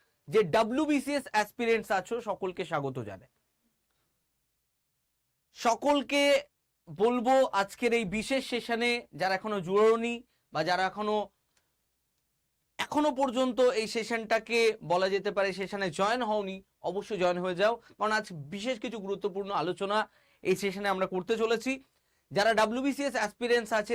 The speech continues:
তাদের জন্য একটা বিশেষ উদ্যোগ আড্ডা twenty-four seven, আহ, ডাব্লিউবিসিএস টপার চ্যানেল তরফ থেকে। তো সকলকে বলবো ঝটপট এই সেশনটাকে শেয়ার করে দাও নিজের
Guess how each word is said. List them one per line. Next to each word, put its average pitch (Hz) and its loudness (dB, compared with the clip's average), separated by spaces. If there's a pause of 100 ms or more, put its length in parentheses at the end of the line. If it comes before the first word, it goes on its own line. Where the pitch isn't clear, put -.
তাদের 202 0
জন্য 208 -2 (200)
একটা 185 -4 (140)
বিশেষ 220 -6 (120)
উদ্যোগ 185 4 (480)
আড্ডা 190 0
twenty-four 196 -4 (120)
seven, 180 2 (640)
আহ, 135 2
ডাব্লিউবিসিএস 190 0
টপার 175 2
চ্যানেল 135 -2 (480)
তরফ 170 4 (160)
থেকে। 110 -10 (800)
তো 240 6
সকলকে 262 0
বলবো 254 4
ঝটপট 220 0
এই 214 0
সেশনটাকে 214 -4
শেয়ার 220 0
করে 226 0
দাও 233 4 (380)
নিজের 175 0